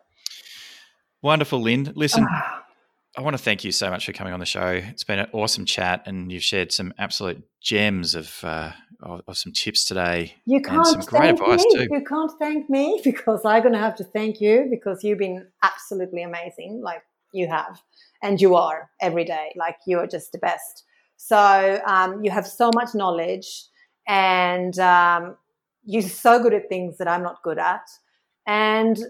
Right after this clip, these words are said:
Speaker 1: <laughs>
Speaker 2: and
Speaker 1: Easy,
Speaker 2: you,
Speaker 1: Tiger.
Speaker 2: you,
Speaker 1: All right, that'll
Speaker 2: you,
Speaker 1: do.
Speaker 2: you, you totally, you totally, um,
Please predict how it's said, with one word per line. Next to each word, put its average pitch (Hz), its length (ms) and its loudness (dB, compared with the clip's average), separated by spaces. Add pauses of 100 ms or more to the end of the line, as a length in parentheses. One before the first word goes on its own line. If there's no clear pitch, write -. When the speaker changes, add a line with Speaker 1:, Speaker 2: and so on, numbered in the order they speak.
(300)
Speaker 1:
<laughs> - 380 -10
Speaker 2:
and 240 400 2 (760)
Speaker 1:
Easy, 254 240 4
Speaker 2:
you, - 40 -2
Speaker 1:
Tiger. - 320 -2
Speaker 2:
you, 285 100 0
Speaker 1:
All 320 120 2
right, - 140 2
that'll - 160 2
Speaker 2:
you, 269 60 4
Speaker 1:
do. 196 80 0 (100)
Speaker 2:
you, 302 120 6 (180)
you 302 140 -2
totally, 339 680 6
you 269 200 -2
totally, 269 680 8
um, 214 560 2